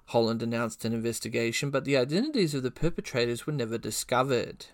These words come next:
In an evening radio broadcast on the first of May, Prime Minister Holland announced that the government had decided to form the Civil Emergency Organisation to assist the police and called for male volunteers to register with their local city, borough or s-, county council or town board from ten A M the following morning.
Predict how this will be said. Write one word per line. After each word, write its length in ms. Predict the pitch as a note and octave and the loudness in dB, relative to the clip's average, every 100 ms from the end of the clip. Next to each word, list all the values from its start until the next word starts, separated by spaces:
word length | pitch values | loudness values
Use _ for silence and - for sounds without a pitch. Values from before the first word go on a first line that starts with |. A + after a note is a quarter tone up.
| - | -4
In 100 | B2 | 0
an 100 | A#2+ | 2
evening 320 | A#2+ A#2 A#2+ | 4 2 0
radio 360 | A#2 A#2+ A#2 A#2 | 0 2 2 0
broadcast 600 | A2+ A#2 A2+ B2+ C#3+ - | 2 0 0 2 2 2
on 60 | A#2+ | -4
the 80 | |
first 340 | A2 A#2 A#2 - | -2 -2 -2 -2
of 120 | A2 | -4
May, 200 | A#2 B2 | 0 0
Prime 220 | C#3+ C#3+ | 2 0
Minister 340 | E3 A3 - B3 | 2 2 2 -2
Holland 560 | - - D3 D3 A#2 | -2 4 4 6 2
announced 360 | A#2+ B2 A#2+ - | 0 0 -2 -2
that 80 | A#2+ | -4
the 80 | |
government 400 | A#2+ C#3+ G3+ D4 | 4 6 6 0
had 100 | B3 | 0
decided 420 | F3 - C3+ B2 A#2+ | 0 2 2 2 0
to 60 | |
form 340 | A#2+ - B2 A#2+ | -6 -2 -2 0
the 160 | A2+ | -2
Civil 380 | A2+ - E3 G3 | 0 2 2 2
Emergency 600 | F#3 C#3 B2 A#2+ - A#2+ | 0 0 -2 -4 -6 0
Organisation 1160 | A#2 A2+ A#2 A2+ A2 B2+ C3+ D3 - G#2+ G#2+ - | 0 0 -2 -2 -2 0 0 -4 -6 -4 -4 0
to 120 | C3 | 2
assist 320 | A#2+ F#3 G3 | 4 4 2
the 80 | A#3+ | -2
police 420 | - D#3+ B2 - | 0 2 2 0
and 140 | A#2+ A2+ | -4 0
called 240 | B2+ A#2+ | 2 2
for 100 | A#2+ | -2
male 240 | A#2+ D3+ | 2 2
volunteers 540 | F#3 C3+ B2 A#2 A#2 A2+ | 4 2 0 -2 -4 -2
to 100 | A#2+ | -4
register 420 | A#2+ A#2+ A#2+ A#2 | -4 -4 -4 -2
with 200 | A2+ A2+ | -2 -2
their 100 | A2+ | -2
local 300 | A2 A2 A2+ | -2 -2 -4
city, 380 | G#2+ C3 C#3 F3+ | 0 2 2 0
borough 420 | D3 A#2+ A2+ A2+ | 2 2 2 0
or 140 | - | -4
s-, 120 | A2+ - | -8 -8
county 400 | - C#3 A#2 A2 | -2 0 0 -2
council 460 | C3+ D3 G3 - | 0 0 0 0
or 380 | B2+ A2+ - A2+ | 0 -2 0 -4
town 380 | - B2 A2 A2+ | -2 -2 -2 0
board 380 | D#3 F3+ B2 - | 2 4 4 0
from 300 | - A#2 A2+ | -2 -2 -2
ten 260 | - A#2 | -4 -4
A 220 | A2+ A#2 | -2 2
M 200 | F3 F#3 | 4 4
the 80 | D#3+ | 0
following 460 | - A#2 A2 A2 A2 | -4 -4 -4 -4 -2
morning. 520 | B2 D3 C#3 - - | 2 2 0 -4 -8